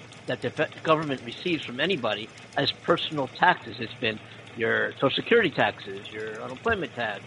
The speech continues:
your withholding tax, your, but never personal taxes. And why? Well, why did he use the word personal taxes? That term really doesn't even exist when it comes to paying your taxes, my personal taxes. Okay, continuing on. This is from,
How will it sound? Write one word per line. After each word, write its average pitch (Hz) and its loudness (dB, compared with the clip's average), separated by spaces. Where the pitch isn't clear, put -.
your 113 -6
withholding 143 4
tax, 110 0
your, 113 -4
but 156 0
never 147 6
personal 135 2
taxes. 98 -10
And 131 6
why? 139 6
Well, 180 6
why 185 8
did 240 2
he 226 -4
use 226 -4
the 214 -2
word 208 2
personal 208 0
taxes? 110 -4
That 139 -2
term 190 4
really 185 6
doesn't 165 2
even 143 0
exist 127 2
when 127 0
it 127 -4
comes 139 2
to 139 -4
paying 151 4
your 147 -2
taxes, 185 4
my 123 -2
personal 123 0
taxes. 113 -2
Okay, 113 4
continuing 156 2
on. 110 -6
This 151 4
is 143 2
from, 139 4